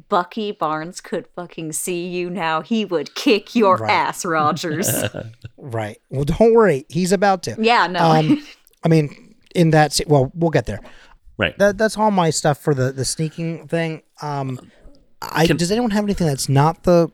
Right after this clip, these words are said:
Speaker 2: one comment that I feel like we're all gonna have a lot to say about?
Speaker 3: Oh, I also, just about the sneaking thing, there were a couple times when, like,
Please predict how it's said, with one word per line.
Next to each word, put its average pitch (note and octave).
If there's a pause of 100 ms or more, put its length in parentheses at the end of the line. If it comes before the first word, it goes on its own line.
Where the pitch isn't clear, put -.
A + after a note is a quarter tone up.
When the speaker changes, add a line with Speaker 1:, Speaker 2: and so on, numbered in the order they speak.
(100)
Speaker 2:
one E3
comment E3
that E3
I D#3+
feel D#3+
like D#3+
we're C#3
all C#3
gonna C#3+
have C#3 (100)
a C3
lot C#3
to D3+
say C#3
about? E3+ (140)
Speaker 3:
Oh, -
I D#3+
also, G3+
just F3
about G3+
the E3+
sneaking E3+
thing, F#3+ (180)
there C#3+
were E3
a D#3
couple F#3+
times F3
when, D#3+
like, -